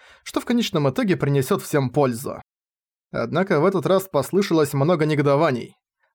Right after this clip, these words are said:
Представители Аслана и Абидана решительно выступили против.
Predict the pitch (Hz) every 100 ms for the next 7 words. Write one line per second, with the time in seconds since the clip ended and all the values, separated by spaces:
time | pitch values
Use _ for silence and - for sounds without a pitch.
0 | _ _ - 127 - 131 170 247 196 151
1 | 208 - 196 170 147 131 127 208 190 139
2 | - - 214 160 165 196 135 135 - 226
3 | 220 156 -